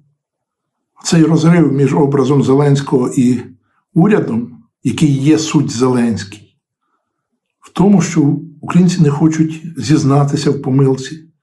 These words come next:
своїй електоральній. І тим самим готують нову помилку.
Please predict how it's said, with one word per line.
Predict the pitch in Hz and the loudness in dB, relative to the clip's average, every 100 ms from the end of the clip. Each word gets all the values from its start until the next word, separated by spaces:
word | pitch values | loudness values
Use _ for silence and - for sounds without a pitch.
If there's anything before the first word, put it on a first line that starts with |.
| _ | _
своїй | - - 113 117 | -8 -2 0 2
електоральній. | 117 101 - 110 110 113 - _ _ _ _ _ _ _ _ _ _ _ _ _ _ _ _ | 0 -2 -4 -2 -2 -6 -10 _ _ _ _ _ _ _ _ _ _ _ _ _ _ _ _
І | - | -12
тим | - 131 | -4 -2
самим | - 165 160 | 0 2 4
готують | 135 - 156 151 | 2 0 0 0
нову | 156 170 156 - | 0 2 0 -2
помилку. | 107 107 104 107 - | -4 -4 -6 -8 -14